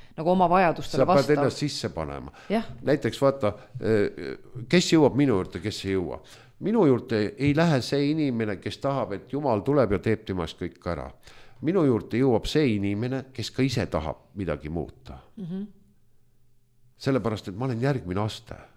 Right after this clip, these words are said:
Speaker 2: Ma olen järgmine level. Ja selge on see, et see madalam olend ei haakugi minuga.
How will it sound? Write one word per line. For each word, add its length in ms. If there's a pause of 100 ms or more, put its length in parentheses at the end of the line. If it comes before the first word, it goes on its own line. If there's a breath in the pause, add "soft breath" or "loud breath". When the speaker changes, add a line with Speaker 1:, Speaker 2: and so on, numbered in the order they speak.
(240)
Speaker 2:
Ma 100
olen 240 (120)
järgmine 400
level. 280 (380 loud breath)
Ja 80
selge 340
on 80
see, 180
et 100
see 140
madalam 680 (140)
olend 460
ei 160
haakugi 720
minuga. 600